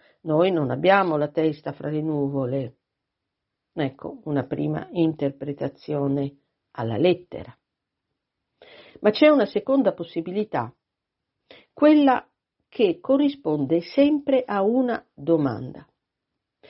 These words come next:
Sapendo infatti che Gesù vuole insegnarci qualcosa che riguarda il senso della vita di chi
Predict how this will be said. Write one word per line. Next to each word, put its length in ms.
Sapendo 560
infatti 520
che 160
Gesù 600
vuole 560
insegnarci 1080
qualcosa 1120
che 140
riguarda 540
il 160
senso 640
della 260
vita 340
di 200
chi 300